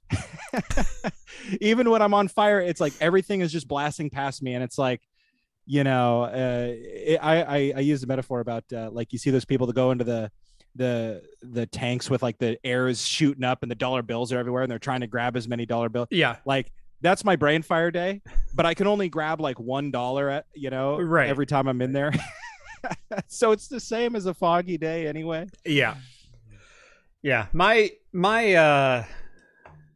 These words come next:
Speaker 2: gosh, what would you call that? My train of thought has so many different modes and crosses so many different state lines.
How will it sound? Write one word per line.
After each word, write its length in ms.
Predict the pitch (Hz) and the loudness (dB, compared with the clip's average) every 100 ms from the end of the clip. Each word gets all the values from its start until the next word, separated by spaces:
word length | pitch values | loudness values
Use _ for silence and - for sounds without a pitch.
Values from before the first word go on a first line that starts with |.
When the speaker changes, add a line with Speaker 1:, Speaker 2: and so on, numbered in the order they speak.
| _ | _
Speaker 2:
gosh, 240 | 135 110 143 | -8 -8 -6
what 100 | 127 | -8
would 120 | 117 | -8
you 80 | 117 | -8
call 220 | 127 117 | -8 -6
that? 220 | 113 113 _ _ _ - - _ _ _ - | -8 -12 _ _ _ -20 -20 _ _ _ -2
My 140 | 160 | 0
train 300 | 190 220 190 | 2 2 0
of 60 | 147 | 0
thought 360 | - 151 160 - - - | 0 2 2 0 -8 -12
has 420 | 139 147 139 131 | -2 2 2 0
so 540 | - - - 147 151 | -2 -2 0 2 2
many 260 | 151 147 147 | 0 -2 -2
different 300 | 135 151 131 | -4 -6 -6
modes 680 | 123 127 139 139 - - - - - - | -4 -4 -4 -4 -4 0 2 2 -2 -12
and 520 | 131 131 123 120 117 | -10 -8 -8 -8 -12
crosses 440 | - 160 147 147 - | -2 2 2 0 -2
so 180 | 156 143 | -2 0
many 220 | 147 143 | 0 0
different 260 | 143 151 | -2 -6
state 280 | - 147 143 | -6 -4 -4
lines. 680 | 143 139 139 143 139 - - | -4 -6 -4 -6 -2 4 8